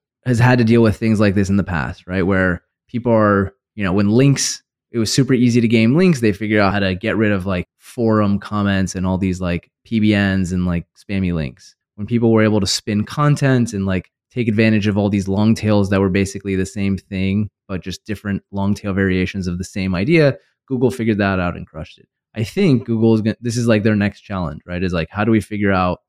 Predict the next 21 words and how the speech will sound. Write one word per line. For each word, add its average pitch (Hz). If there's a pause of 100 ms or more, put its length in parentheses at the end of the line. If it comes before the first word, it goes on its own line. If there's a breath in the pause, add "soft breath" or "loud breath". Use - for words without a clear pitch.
(180)
this 98 (120)
sea 101
of 92
A 90
I 85
content? 87
And 113
I 117
think 165
it, 131 (160)
honestly, 143
it 120
just 113
goes 110
back 98
to 104
the 92
same 90
principle. 98
It's -
like, 85